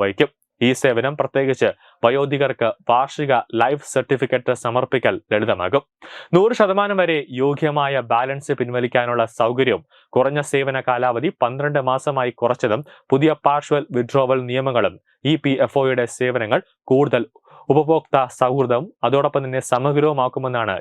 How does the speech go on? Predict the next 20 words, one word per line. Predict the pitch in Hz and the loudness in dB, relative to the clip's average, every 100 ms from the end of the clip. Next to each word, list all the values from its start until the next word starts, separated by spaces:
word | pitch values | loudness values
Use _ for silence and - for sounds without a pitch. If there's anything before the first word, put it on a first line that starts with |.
| 110 | -2
യോഗത്തിന് | 117 127 131 131 | 0 0 -2 -4
പിന്നാലെ | 117 107 135 - _ - | -2 0 0 -2 _ 0
തൊഴിൽ | 139 165 | 0 0
മന്ത്രാലയം | 135 120 117 104 98 104 | -2 0 0 0 -2 -4
വ്യക്തമാക്കിയത്. | - 110 90 104 143 - _ _ - - - 180 | -4 -6 -4 0 0 -2 _ _ -20 -20 0 0
പരിഷ്കാരങ്ങളെല്ലാം | 185 - 208 214 208 196 185 143 92 - | 0 0 2 2 0 0 2 0 -2 -2
ഉടൻ | 147 151 | 0 0
നടപ്പിലാക്കുമെന്നാണ് | 135 135 160 147 151 139 113 95 92 | -2 -2 0 0 -2 -4 -6 -6 -2
വിവരം. | 127 - _ _ - | -2 -2 _ _ 0
കുറഞ്ഞ | 190 233 233 | 2 2 0
പെൻഷൻ | 208 180 185 170 151 | 0 2 -2 0 0
വർധനയെക്കുറിച്ചുള്ള | 147 156 170 160 156 143 151 139 135 131 | 2 2 -2 -2 -2 0 0 2 0 -4
മന്ത്രിസഭയുടെ | 135 135 156 165 151 147 139 131 | -6 -6 -2 -2 0 -2 -2 -2
തീരുമാനവും | 135 143 135 101 82 _ - 123 | -2 0 -2 -4 -4 _ -2 2
ഉയർന്ന | 147 156 156 | 2 0 -2
പെൻഷൻ | 147 139 147 143 127 | -2 -2 -6 -2 -2
വിതരണത്തിനുള്ള | 123 143 143 131 117 165 _ _ 117 | -2 -4 -4 -2 2 0 _ _ -2
മാർഗനിർദ്ദേശങ്ങളും | 131 143 151 143 147 151 156 123 87 _ _ _ | 0 0 -2 -2 -2 -2 0 0 -2 _ _ _
തൊഴിലാളികളും | 131 131 143 151 147 131 151 - | 2 4 2 2 0 -2 -4 -6
പെൻഷൻകാരും | 123 123 151 143 120 | -6 -2 -2 0 0